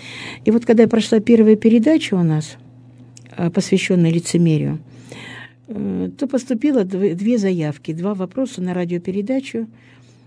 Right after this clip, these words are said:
к журналисту Ирине Рёминой. Вот, она мне переслала эти вопросы. Я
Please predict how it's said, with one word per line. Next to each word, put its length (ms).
к 180
журналисту 540
Ирине 300
Рёминой. 540
Вот, 280
она 100
мне 140
переслала 500
эти 200
вопросы. 480
Я 180